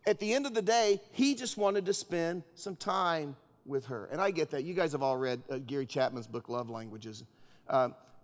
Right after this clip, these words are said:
my two love languages are, are, are physical touch. I think you know what I mean by that. And, uh, affirmation. I'm very insecure.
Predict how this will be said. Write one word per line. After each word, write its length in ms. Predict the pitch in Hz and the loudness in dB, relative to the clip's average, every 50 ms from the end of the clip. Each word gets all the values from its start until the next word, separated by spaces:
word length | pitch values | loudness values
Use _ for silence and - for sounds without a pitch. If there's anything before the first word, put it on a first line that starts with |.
| - - | -14 2
my 160 | - 165 180 180 | 4 4 6 6
two 180 | - 220 196 | 4 2 4
love 200 | 190 185 180 165 | 6 6 6 4
languages 480 | 160 147 135 131 131 131 139 165 151 - - | 2 0 0 0 -2 -6 -6 -8 -10 -6 -4
are, 140 | 127 123 - | -4 -4 -2
are, 200 | - 135 127 - - | -2 -4 -4 -2 -4
are 100 | 143 123 | -6 -4
physical 420 | - 151 156 143 180 156 185 160 | -2 -2 -2 -2 -4 -4 -6 -4
touch. 360 | - - 147 135 131 - - - - | 0 2 2 2 2 0 -6 -10 -10
I 60 | 123 | -8
think 220 | - 135 127 - | -6 -6 -8 -6
you 60 | 127 127 | -4 -4
know 80 | 131 | -2
what 100 | 131 123 | -2 -2
I 40 | 123 | -2
mean 220 | 120 127 127 123 | -2 -4 -4 -2
by 160 | 117 120 117 110 | 0 -2 -2 0
that. 220 | 117 123 127 - - - | -2 -4 -4 -4 -4 -2
And, 280 | 147 143 147 147 131 | -2 0 0 4 6
uh, 360 | 156 151 147 147 139 131 127 110 - - - - - - - - - - - - - - - | 10 10 10 10 10 8 4 0 -4 -12 -18 -20 -20 -20 -20 -20 -20 -20 -20 -20 -20 -2 4
affirmation. 760 | - 151 143 160 - - 185 190 214 233 240 226 - - 135 117 - _ _ _ _ _ _ _ _ _ _ _ 139 | 6 6 6 6 4 0 0 2 2 2 2 0 -4 -8 -12 -16 -18 _ _ _ _ _ _ _ _ _ _ _ 6
I'm 200 | 151 170 170 160 | 6 6 6 2
very 360 | 135 160 165 165 170 170 170 | 0 0 2 2 2 0 0
insecure. 600 | 175 175 - 180 175 - - 202 190 180 - | -2 -4 -6 -8 -6 -4 -2 -2 -2 -2 -4